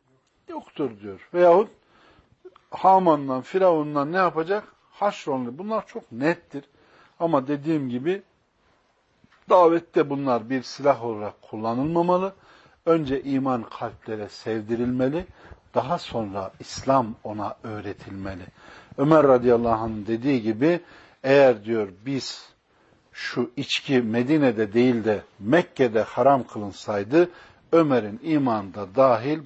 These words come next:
buna güç yetiştiremezdik diyor. Allah hepimize hayır versin, hayırdan ayırmasın. Hani Bektaşi'nin dediği gibi, "Lan kıl kıl bitmiyor ki," diyor, "bu," diyor, "kılalım," diyor. Bayram namazına geliyor Bektaşi.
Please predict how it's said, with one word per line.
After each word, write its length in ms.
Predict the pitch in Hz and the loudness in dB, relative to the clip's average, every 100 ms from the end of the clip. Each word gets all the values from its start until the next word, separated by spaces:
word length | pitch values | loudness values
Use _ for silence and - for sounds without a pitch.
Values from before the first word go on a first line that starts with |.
| 123 | -10
buna 340 | 110 120 143 - _ _ _ _ _ _ | -6 -6 -6 -10 _ _ _ _ _ _
güç 400 | 113 117 - - 110 | -10 -10 -14 -16 -14
yetiştiremezdik 920 | - - - 85 - 123 - - _ | -14 -18 -18 -20 -18 -20 -20 -20 _
diyor. 260 | - - - - | -20 -20 -12 -4
Allah 260 | 127 131 127 | 0 2 0
hepimize 560 | - 104 101 117 131 - - - - | -8 -10 -2 0 0 -2 -20 -20 -20
hayır 420 | - 113 110 107 101 | -4 2 2 2 -2
versin, 480 | 101 - - 156 - - - - _ | -4 -4 -6 -8 -10 -20 -20 -20 _
hayırdan 600 | - 120 110 95 123 131 - | 4 4 4 4 2 2 -4
ayırmasın. 720 | 113 113 101 101 - 143 139 _ - - - _ | 0 0 0 -4 -4 -6 -6 _ -20 -20 -20 _
Hani 240 | 117 110 | -4 2
Bektaşi'nin 720 | 123 120 131 120 - 120 110 | 2 4 4 4 4 -4 -2
dediği 300 | 110 117 143 | -4 -2 -2
gibi, 220 | 120 110 110 _ _ - _ 127 | -2 -4 -6 _ _ -20 _ 2
"Lan 220 | 131 127 | 4 6
kıl 220 | 139 135 | 4 6
kıl 160 | 139 131 | 2 2
bitmiyor 380 | 139 - 202 202 | -4 -4 -4 -4
ki," 220 | - 190 | -8 -6
diyor, 240 | 220 196 | -4 -4
"bu," 140 | 190 165 | -6 2
diyor, 200 | 185 156 | 4 4
"kılalım," 420 | 160 160 151 139 | 6 6 6 2
diyor. 340 | 104 - 101 - _ _ _ _ 113 | -2 -14 -20 -20 _ _ _ _ 2
Bayram 380 | 156 160 143 | 6 6 4
namazına 440 | 127 127 120 120 120 | 2 0 -2 -2 -4
geliyor 400 | 107 110 110 101 | -4 -4 -4 -6
Bektaşi. 680 | 110 - 120 113 - 175 | -8 -6 -4 -2 -4 -14